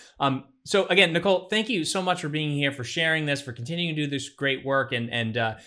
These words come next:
and again, putting this information out there is awesome because, again, I think it can help a lot of teams. Um, so if people want to get, uh, hold of you, uh, how do they do that?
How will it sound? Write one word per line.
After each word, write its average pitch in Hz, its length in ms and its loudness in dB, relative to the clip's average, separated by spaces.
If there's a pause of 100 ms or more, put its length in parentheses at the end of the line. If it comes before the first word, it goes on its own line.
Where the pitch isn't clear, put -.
and 139 60 0
again, 151 240 2
putting 214 180 2
this 170 160 -2
information 151 420 -4
out 139 200 0
there 131 240 2
is 123 220 -4
awesome 123 420 -2
because, 113 220 -6
again, 117 180 -2
I 110 80 -2
think 135 180 -10
it 127 40 -4
can 120 100 -4
help 117 220 -4
a 117 40 -6
lot 117 320 2
of 110 100 -4
teams. 113 380 -10 (280)
Um, 135 200 2
so 202 180 6
if 180 100 2
people 220 420 2
want 180 320 4
to 175 80 -2
get, 160 460 2
uh, 139 340 6
hold 185 260 2
of 196 60 -2
you, 175 500 2
uh, 135 220 4
how 151 120 4
do 151 80 4
they 143 100 0
do 123 160 -2
that? 104 160 -2